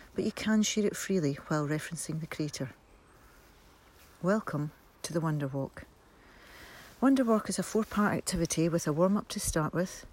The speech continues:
a leisurely walk, then some time to wonder, and then wind down. As long as you remember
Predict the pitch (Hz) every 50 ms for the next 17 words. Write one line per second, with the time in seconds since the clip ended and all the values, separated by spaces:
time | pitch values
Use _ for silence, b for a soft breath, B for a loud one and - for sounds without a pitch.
0 | - - - - - - 147 156 165 170 - 214 202 214 214 185 160 156 160 -
1 | - - - - - B B B B B B B B - - 165 160 - - 170
2 | 165 - 180 170 170 170 - - 170 160 175 185 185 180 170 - 151 160 170 -
3 | - - - - - - - - - 156 156 151 156 156 160 156 151 147 - 147
4 | 151 156 156 160 160 165 165 - - - - - 165 151 143 139 143 147 143 -
5 | B B B B B B B B B B B B B B B - 196 196 - 220
6 | 240 254 254 247 240 254 240 233 220 208 196 190 180 190 180 180